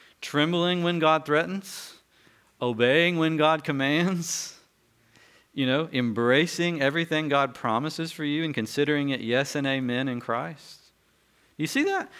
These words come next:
Faith is this big, all-encompassing thing that changes the whole disposition of the heart towards God's words.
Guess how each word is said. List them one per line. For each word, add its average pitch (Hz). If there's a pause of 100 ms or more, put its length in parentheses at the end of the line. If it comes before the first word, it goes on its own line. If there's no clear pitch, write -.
(140)
Faith 403
is 170
this 156
big, 240
all-encompassing 180
thing 101 (1200)
that -
changes 165
the 113
whole 196
disposition 147
of 127
the 117
heart 131
towards 117
God's 107
words. 95